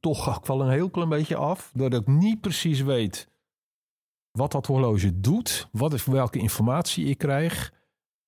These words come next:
En dat de prijzen toch wel vrij, voor mij, wel vrij hoog zijn.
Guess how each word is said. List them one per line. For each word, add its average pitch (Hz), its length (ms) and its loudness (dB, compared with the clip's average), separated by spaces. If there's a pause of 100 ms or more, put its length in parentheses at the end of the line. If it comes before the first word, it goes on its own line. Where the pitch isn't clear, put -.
(340)
En 107 380 0
dat 101 320 -6
de 92 100 -4
prijzen 107 760 -2 (140)
toch 92 120 -6
wel 98 160 -4
vrij, 98 540 -4 (500)
voor 98 180 -2
mij, 101 480 0
wel 110 180 2
vrij 127 280 2
hoog 127 280 4
zijn. 95 400 -4